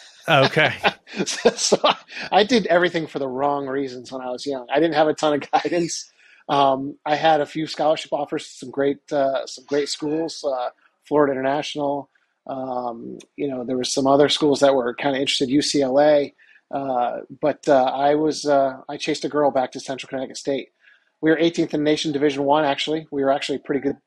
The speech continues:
Speaker 2: pretty good team. Um, and, um, you know, I found it way too easy to skip class and hit golf balls and, uh, and drink beer. And then, you know, of course, the, the girlfriend didn't work out. So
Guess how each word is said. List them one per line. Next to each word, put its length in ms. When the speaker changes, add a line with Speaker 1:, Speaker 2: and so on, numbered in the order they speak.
Speaker 2:
pretty 160
good 120
team. 360
Um, 460
and, 420
um, 480
you 80
know, 60
I 20
found 220
it 20
way 160
too 160
easy 140
to 80
skip 220
class 280
and 80
hit 80
golf 240
balls 400
and, 260
uh, 280
and 100
drink 240
beer. 300
And 180
then, 260
you 120
know, 100
of 80
course, 340
the, 320
the 140
girlfriend 440
didn't 180
work 240
out. 200
So 340